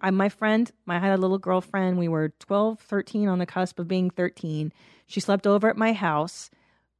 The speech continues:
We woke up. She had bled everywhere. And she w-, we had a trundle bed. So she was sleeping in the lower trundle bed. I was sleeping in the upper. So in her bed, she woke up and she just got her period.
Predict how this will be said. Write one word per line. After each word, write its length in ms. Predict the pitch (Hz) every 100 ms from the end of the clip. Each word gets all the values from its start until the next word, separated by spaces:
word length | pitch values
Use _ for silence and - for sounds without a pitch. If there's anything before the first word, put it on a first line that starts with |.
| -
We 160 | 190 202
woke 360 | 214 233 240
up. 360 | 185 160 - - _ _ _ _ _ _ _
She 240 | - 226
had 120 | 208
bled 500 | 156 170 156 160 185 - _ -
everywhere. 520 | 180 143 127 - - _ _ -
And 120 | 175
she 120 | -
w-, 100 | 185 185
we 80 |
had 80 | 196
a 40 | 185
trundle 420 | - 180 165 135
bed. 240 | - -
So 100 | -
she 180 | 143 180
was 120 | 180
sleeping 280 | 185 175 175
in 100 | 165
the 60 | 156
lower 300 | 151 151 147
trundle 320 | 156 151 151
bed. 180 | 156 143
I 80 |
was 120 | 139 -
sleeping 260 | 156 170
in 80 | 196
the 100 | 208
upper. 380 | 151 - 147 151 _
So 120 | - -
in 80 | 180
her 260 | - 226
bed, 340 | 220 165 156 165
she 140 | 180
woke 240 | 175 185
up 160 | 160 151
and 120 | 160
she 100 | -
just 200 | 160 151
got 120 | 156 151
her 60 |
period. 320 | 139 147 143